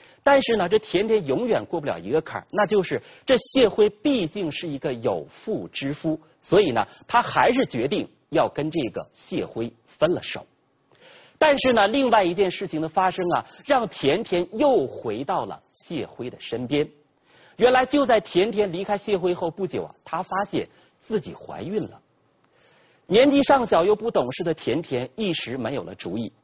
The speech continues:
她又回来找谢辉，问谢辉怎么办，一副很为难的样子。虽然这谢辉跟高美英结婚几年了，但是呢，高美英一直忙于工作，所以呢，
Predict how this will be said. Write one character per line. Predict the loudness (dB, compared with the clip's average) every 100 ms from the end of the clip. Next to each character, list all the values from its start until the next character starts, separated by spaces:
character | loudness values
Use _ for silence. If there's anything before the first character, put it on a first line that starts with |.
| _
她 | 2 4
又 | 6
回 | 6
来 | 6 4
找 | 0 -6
谢 | -2 -2
辉， | 0 -4 -4 -6
问 | -4
谢 | -4 -4 -6
辉 | -4 -8
怎 | -8 -16
么 | -8
办， | -4 -4 -6 _ -6
一 | -4
副 | -2 -2
很 | -2 -6 -6
为 | -6
难 | -6 -10 -10
的 |
样 | -8 -8 -10
子。 | -20 -20 _ _ _ _ -20 _
虽 | 4 6
然 | 6
这 |
谢 | 4 6 4
辉 | 4 4
跟 | 4
高 | 4 2
美 | 2
英 | -2 -4 -4
结 | -4 -4 -2
婚 | -6
几 | -8 -14
年 | -12 -8 -6
了， | -8 _
但 | 2
是 | 4 2
呢， | 0 -2 _
高 | 4 6
美 | 6 2
英 | -2 -2
一 | -2 -2
直 | -2 -4
忙 | -2 -4
于 | -4 -4
工 | 0 0 0
作， | -6 -8 -10
所 | -4 -2
以 | -2
呢， | -4